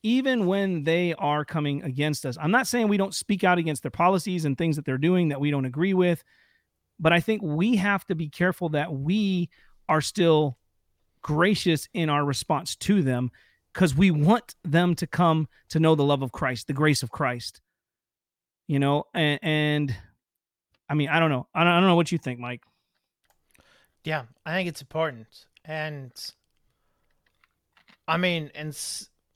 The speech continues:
Speaker 2: well, there's a part of it, even in, you know, rhetoric, you have the ad hominem. You attack the man, you attack the person, their character, whatever.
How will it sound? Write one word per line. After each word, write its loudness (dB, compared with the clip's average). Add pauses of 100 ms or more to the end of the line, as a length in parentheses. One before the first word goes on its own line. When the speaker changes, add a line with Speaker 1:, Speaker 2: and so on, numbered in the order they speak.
(800)
Speaker 2:
well, -10
there's 0
a -8
part 2
of -4
it, -8 (120)
even -8 (120)
in, -12 (840)
you -2
know, -4
rhetoric, -6 (140)
you -10
have -6
the -8
ad -8
hominem. -12 (400)
You -14
attack -6
the -16
man, -16 (240)
you -20
attack -10
the -20
person, -14 (760)
their -10
character, -6
whatever. -6